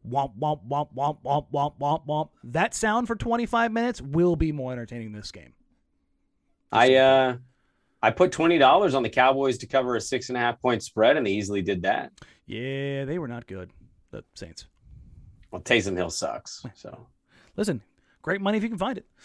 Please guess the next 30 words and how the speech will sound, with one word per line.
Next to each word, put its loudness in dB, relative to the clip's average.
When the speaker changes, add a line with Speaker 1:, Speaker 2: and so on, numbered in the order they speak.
Speaker 2:
I -4
mean, -2
yeah, 6
good 4
for -2
him. 8
Thirty-two-year-old 12
guy 6
acting -4
like -6
he's -6
gonna -2
be 0
a -10
franchise -2
quarterback. -4
Speaker 1:
You -16
love -8
to -14
see -12
it. -16
Uh, -2
do -8
you -6
wanna -8
go -4
at -8
five -2
on -8
Saturday? -10